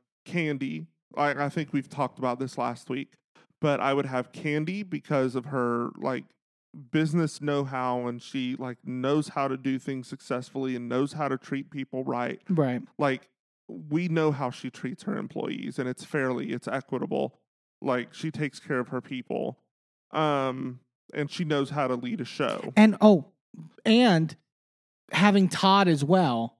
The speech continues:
Speaker 1: Right.
Speaker 2: being somebody who was
Speaker 1: In
Speaker 2: b-,
Speaker 1: production.
Speaker 2: because that's the other, I saw, I forgot who pointed out, but it was like, the other thing that's being lost is that bec-, with this Bethany stuff, we're only talking about talent.
Speaker 1: Right.
Speaker 2: And this should be a reform, like, camera people,
Speaker 1: Right.
Speaker 2: writers,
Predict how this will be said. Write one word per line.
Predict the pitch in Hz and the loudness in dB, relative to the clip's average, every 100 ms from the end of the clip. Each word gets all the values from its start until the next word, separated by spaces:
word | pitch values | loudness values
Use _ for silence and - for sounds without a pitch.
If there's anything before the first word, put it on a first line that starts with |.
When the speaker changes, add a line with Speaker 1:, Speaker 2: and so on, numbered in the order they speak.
| - | -8
Speaker 1:
Right. | 147 139 - | 0 0 4
Speaker 2:
being | 220 214 208 | 6 8 6
somebody | 208 190 180 | 6 6 4
who | 160 190 | 4 4
was | 170 139 156 190 196 180 160 - - | 4 4 6 8 8 6 4 -6 -2
Speaker 1:
In | 160 170 | 0 2
Speaker 2:
b-, | |
Speaker 1:
production. | 151 147 143 - 131 131 | 4 4 4 -2 -8 0
Speaker 2:
because | 240 262 208 | 6 8 8
that's | 220 - | 6 6
the | 220 | 6
other, | 220 220 | 6 6
I | 185 | 4
saw, | - 226 202 | 4 4 4
I | 175 | 0
forgot | - 214 226 | 4 6 6
who | 220 | 6
pointed | 165 190 175 | 6 4 4
out, | 185 180 | 4 4
but | 156 | 4
it | 156 | 4
was | 151 | 2
like, | 147 | 2
the | 165 | 4
other | 208 | 6
thing | 240 220 | 6 4
that's | 180 | 2
being | 196 170 | 2 2
lost | 175 196 | 2 2
is | 151 | 2
that | 151 143 | 0 0
bec-, | 147 156 | -4 -2
with | 156 | -2
this | 147 - | 0 2
Bethany | 180 208 185 | 2 4 2
stuff, | 151 143 | 2 0
we're | 147 - | 0 2
only | 175 196 | 2 2
talking | 175 175 156 | 2 0 0
about | 147 135 | -2 -4
talent. | - 160 123 - - - _ | -4 -2 -2 -6 -16 -20 _
Speaker 1:
Right. | 143 135 202 | 0 2 6
Speaker 2:
And | 190 175 | 8 8
this | 202 | 6
should | - 190 | 4 4
be | 196 | 6
a | |
reform, | 170 165 180 175 | 6 2 0 0
like, | 202 180 - - - - - - - | 4 4 2 -20 -20 -20 -18 -18 -4
camera | - 233 226 180 | 6 8 8 8
people, | 175 147 131 117 110 - | 6 4 4 2 -2 -4
Speaker 1:
Right. | 147 127 214 175 | 0 4 6 8
Speaker 2:
writers, | 202 202 175 135 127 - | 8 8 6 4 0 -8